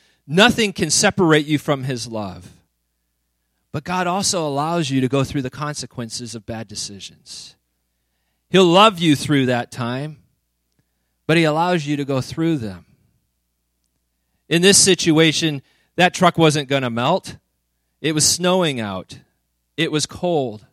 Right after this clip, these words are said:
It would have been fine. But he was decisive. And so as a gentleman, I was able to share with him, "Hey, that's fine. Next time, you won't have to do it that way."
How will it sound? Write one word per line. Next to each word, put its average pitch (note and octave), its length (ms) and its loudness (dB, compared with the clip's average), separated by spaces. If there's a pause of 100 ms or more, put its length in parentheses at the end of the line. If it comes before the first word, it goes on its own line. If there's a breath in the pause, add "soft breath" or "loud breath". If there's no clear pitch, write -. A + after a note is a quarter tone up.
(560)
It D#3 100 2
would D#3+ 160 2
have C3+ 80 -4
been C#3 200 0
fine. C3+ 480 -6 (1700)
But C3+ 120 -2
he F3 160 0
was D#3 200 -2
decisive. C3 840 -8 (400)
And C#3+ 180 -4
so D#3+ 260 2
as D#3 220 0
a D3 60 -4
gentleman, C#3 640 -4
I A#2+ 80 -4
was B2 160 0
able C#3+ 180 2
to C3 80 0
share D#3 300 -2
with C#3 160 -2
him, A#2+ 160 -6
"Hey, C#3 260 -4 (1120)
that's C3 160 -8
fine. C3+ 420 -10 (260)
Next D3+ 340 -10
time, A2+ 360 -8 (880)
you B2+ 120 -2
won't B2+ 140 -2
have B2 200 -10
to A#2 80 -10
do A#2+ 180 -2
it G#2+ 120 -4
that F2 240 -14
way." E2 280 -20